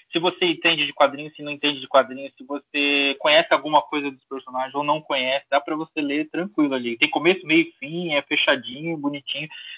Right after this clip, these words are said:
A, ti-, tirando toda essa parte que a gente comentou das outras séries, que não são as, a do New Gaiman,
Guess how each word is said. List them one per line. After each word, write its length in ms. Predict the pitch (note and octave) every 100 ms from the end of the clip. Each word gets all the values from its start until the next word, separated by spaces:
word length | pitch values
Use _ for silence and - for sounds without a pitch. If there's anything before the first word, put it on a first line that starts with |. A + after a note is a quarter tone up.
| -
A, 80 | -
ti-, 380 | - - F3+ - -
tirando 380 | F3+ A3+ C#4 B3+
toda 200 | A3 G#3
essa 140 | G#3+
parte 280 | F3 D#3+ -
que 80 | D#3
a 20 |
gente 160 | D3+
comentou 680 | - D3 C3+ C3 C3+ C3 B2 _ _ _
das 220 | C3 B2+
outras 400 | C#3 G#3+ F#3 C#3+ -
séries, 420 | C#3 D3+ F#3 C#3+ _
que 100 | D3
não 240 | C#3 C#3+
são 320 | E3 _ - F#3+
as, 140 | A#2+ _
a 80 | A#2+
do 160 | A2+ A#2+
New 220 | A#2 A2+
Gaiman, 580 | G#2 B2 F3 A3+ F3